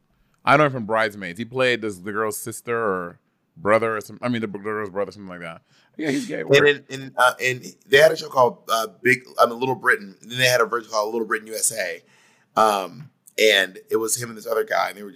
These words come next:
Speaker 2: I mean, ins-, they were so funny, insanely. It's, it's a good show. It, it did not get renewed here in the States. It was on H B O. If anyone checks it out, it's on H B O Max, probably.
Speaker 1: Oh
Speaker 2: I'm
Speaker 1: my
Speaker 2: assuming.
Speaker 1: God, you get it when you work for H B O. Jesus.
Speaker 2: I
Speaker 1: We have
Speaker 2: don't
Speaker 1: to hear
Speaker 2: work,
Speaker 1: about it
Speaker 2: I
Speaker 1: every
Speaker 2: don't work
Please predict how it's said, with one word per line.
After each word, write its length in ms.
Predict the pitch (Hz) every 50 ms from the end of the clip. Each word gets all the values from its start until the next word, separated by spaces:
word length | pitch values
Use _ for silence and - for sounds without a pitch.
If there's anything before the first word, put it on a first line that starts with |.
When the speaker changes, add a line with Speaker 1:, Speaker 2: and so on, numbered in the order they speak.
| -
Speaker 2:
I 60 | 104
mean, 240 | 101 98 95 95 92 -
ins-, 460 | - 101 101 - - - - - - -
they 100 | - 113
were 100 | 113 107
so 540 | 107 - - - - - - 117 113 120 131 131
funny, 440 | 131 - 98 92 87 82 82 80 78 80
insanely. 720 | 107 104 101 - - - - - 113 113 113 107 98 95 95 - -
It's, 160 | 101 117 120
it's 200 | 131 135 147 147
a 80 | 156 139
good 120 | 139 123
show. 220 | - 120 104 90 - - - - - - - -
It, 120 | 143 147 151 - 120 123 107
it 80 | 139 147
did 80 | 151 151
not 180 | 151 147 139
get 100 | 127 127
renewed 420 | 127 127 127 120 117 117 113 113 107
here 220 | 107 113 110 110
in 80 | 107 107
the 80 | 104
States. 380 | - - 120 117 120 127 120 -
It 40 | 117
was 80 | 117
on 80 | 117 117
H 200 | 113 117 - -
B 100 | - 110
O. 100 | 110 113 120
If 40 | 135
anyone 160 | 143 143 131 117
checks 180 | 123 117 107
it 60 | 113
out, 60 | 113 117
it's 80 | 117 113
on 60 | 113
H 180 | 110 113 104 110
B 80 | 113
O 60 | 113 107
Max, 260 | 107 110 107 101 -
probably. 480 | - 110 104 101 101 110 110 120 123 127 - _ _
Speaker 1:
Oh 60 | 131 135
Speaker 2:
I'm 120 | 143 143
Speaker 1:
my 80 | 143 135
Speaker 2:
assuming. 220 | 131 123 139 139
Speaker 1:
God, 320 | 143 147 147 147 147 143 139
you 80 | 139
get 160 | 127 143 151 156
it 40 |
when 100 | 147 139
you 80 | 139 135
work 140 | 139 147 143
for 100 | 151 143
H 220 | 139 143 123 123
B 140 | 127 135 135
O. 380 | 135 139 143 139 135 127 120 110
Jesus. 420 | 104 - 135 139 147 151 139 120
Speaker 2:
I 60 | 123 123
Speaker 1:
We 60 | 117
have 100 | 107 101
Speaker 2:
don't 100 | 104 120 139
Speaker 1:
to 40 | 147
hear 80 | 156 -
Speaker 2:
work, 80 | - -
Speaker 1:
about 140 | 135 127 120
it 60 | 120
Speaker 2:
I 40 | 120
Speaker 1:
every 120 | 123 131 135
Speaker 2:
don't 80 | 131
work 100 | 156 160